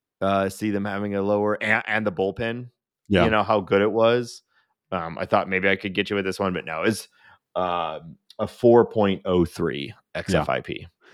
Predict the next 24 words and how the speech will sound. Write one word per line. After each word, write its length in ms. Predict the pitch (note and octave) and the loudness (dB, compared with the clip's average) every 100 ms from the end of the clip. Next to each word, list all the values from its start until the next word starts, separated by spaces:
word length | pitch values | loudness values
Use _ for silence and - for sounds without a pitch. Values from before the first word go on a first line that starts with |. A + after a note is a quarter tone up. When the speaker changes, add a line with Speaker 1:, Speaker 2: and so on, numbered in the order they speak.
| _ | _
Speaker 2:
I 120 | A2+ A2+ | 0 2
was 160 | A#2 | 2
gonna 160 | C3 A#2+ | 2 2
Speaker 1:
So. 80 | D#2+ | 2
Speaker 2:
guess 280 | G2 F#2 | 2 0
four 520 | - - G2+ F#2+ F2 E2+ | -4 -4 0 0 0 -2
was 220 | E2 - | -4 -6
gonna 180 | F2 E2 | -6 -4
be 100 | D#2+ | -4
the 120 | D#2 | -4
line, 300 | D2 C#2+ D2 | -6 -8 -8
actually. 460 | D#2 - G2+ F2+ G#2 | -8 -4 -2 0 0
Speaker 1:
I 260 | A2+ A#2+ | -2 0
almost 360 | B2 C3 B2+ - | -2 0 -2 0
set 180 | B2 A#2 | -2 0
it 120 | A2 | -2
at 180 | G#2 - | -2 -4
four, 240 | G#2 G#2 | -4 -2
but 140 | G#2 | 0
I 100 | G#2+ | 0
tried 340 | A2+ - F3+ G3 | 0 2 2 4
not 260 | F3+ D#3+ D3+ | 2 0 -2
to 80 | |
do, 600 | B2+ A2+ B2+ B2 B2 A#2 | -8 -2 0 0 0 0